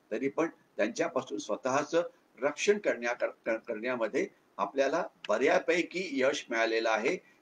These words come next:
चीन, अ, अ, अ, नी प्रयत्न खूप केलेला आहे, परंतु त्यांना जशा प्रकारे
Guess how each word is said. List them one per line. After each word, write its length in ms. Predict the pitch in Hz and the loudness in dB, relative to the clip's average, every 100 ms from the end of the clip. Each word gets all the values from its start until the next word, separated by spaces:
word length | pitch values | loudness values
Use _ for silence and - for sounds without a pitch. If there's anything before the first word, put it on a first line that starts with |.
| _ - | _ -2
चीन, 260 | 139 175 - _ _ _ 123 | 0 0 -6 _ _ _ -2
अ, 280 | 117 110 107 | 2 2 0
अ, 260 | 107 107 104 101 | -2 -2 -2 -2
अ, 120 | 101 92 - | -4 -6 -8
नी 300 | 110 113 156 156 _ - | -10 -2 -2 -2 _ -2
प्रयत्न 420 | 120 151 - 190 185 | 2 2 2 0 0
खूप 240 | - 202 - | -2 -4 0
केलेला 360 | 135 117 117 110 | 0 2 2 0
आहे, 280 | 98 127 - _ _ | 2 0 -2 _ _
परंतु 360 | - 127 143 151 | -4 -2 -4 -4
त्यांना 260 | 127 131 139 | -2 -2 -2
जशा 360 | 135 107 - 185 | -2 0 0 0
प्रकारे 440 | 175 - 156 | 0 2 2